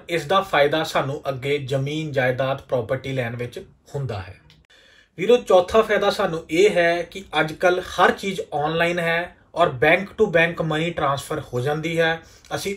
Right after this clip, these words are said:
ਆਨਲਾਈਨ ਹੀ ਆਪਣੇ ਪੈਸੇ ਟ੍ਰਾਂਸਫਰ ਕਰ ਸਕਦੇ ਹਾਂ। ਜੇ ਅਸੀਂ ਕੋਈ ਚੀਜ਼ ਲੈਣੀ ਹੈ, ਜੇ ਅਸੀਂ ਕਿਸੇ ਨੂੰ ਪੇਮੈਂਟ ਕਰਨੀ ਹੈ, ਆਪਣੇ ਘਰਦਿਆਂ ਦੀ ਮਦਦ ਕਰਨੀ ਹੈ, ਅਸੀਂ ਬੈਂਕ ਟ੍ਰਾਂਸਫਰ ਕਰ ਸਕਦੇ ਹਾਂ,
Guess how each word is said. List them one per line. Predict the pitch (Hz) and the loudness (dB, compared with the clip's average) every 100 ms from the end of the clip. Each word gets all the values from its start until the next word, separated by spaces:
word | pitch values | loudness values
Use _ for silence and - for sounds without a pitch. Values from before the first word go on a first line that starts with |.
| 156 | -6
ਆਨਲਾਈਨ | 165 175 190 196 | -2 2 2 0
ਹੀ | 180 185 | -2 -2
ਆਪਣੇ | - 170 | 0 -2
ਪੈਸੇ | 165 151 139 160 | -2 -2 0 -2
ਟ੍ਰਾਂਸਫਰ | 156 139 135 139 | -2 -4 -2 -6
ਕਰ | 139 127 | -4 -6
ਸਕਦੇ | 123 156 151 165 | -6 -4 -2 -2
ਹਾਂ। | 156 160 156 - - - | -2 -6 -10 -16 -20 -2
ਜੇ | 156 | 0
ਅਸੀਂ | 160 175 | 2 0
ਕੋਈ | 175 170 | -4 -4
ਚੀਜ਼ | - 165 175 | -6 -6 -2
ਲੈਣੀ | 175 170 165 165 | 0 0 -2 -4
ਹੈ, | 156 165 160 160 - - | -4 -2 -4 -6 -16 -8
ਜੇ | 143 170 | 2 4
ਅਸੀਂ | 160 170 165 | 4 0 -4
ਕਿਸੇ | 165 165 | -4 -4
ਨੂੰ | 165 | -4
ਪੇਮੈਂਟ | - 160 180 196 | -2 -2 0 -2
ਕਰਨੀ | 175 165 160 165 | 0 -2 0 -2
ਹੈ, | 165 | -2
ਆਪਣੇ | 160 170 165 | -2 -4 -2
ਘਰਦਿਆਂ | 185 151 110 151 | 0 0 0 -2
ਦੀ | 175 | -2
ਮਦਦ | 165 165 165 | 0 0 0
ਕਰਨੀ | 165 156 160 | -4 -4 -6
ਹੈ, | 156 156 151 - - | -4 -6 -8 -14 -14
ਅਸੀਂ | 180 190 | -6 -6
ਬੈਂਕ | 131 151 170 | 0 0 0
ਟ੍ਰਾਂਸਫਰ | - 170 165 180 | 0 0 0 -2
ਕਰ | 165 143 | -2 -2
ਸਕਦੇ | 131 151 156 170 | -2 -2 -2 -2
ਹਾਂ, | 170 175 | -2 -6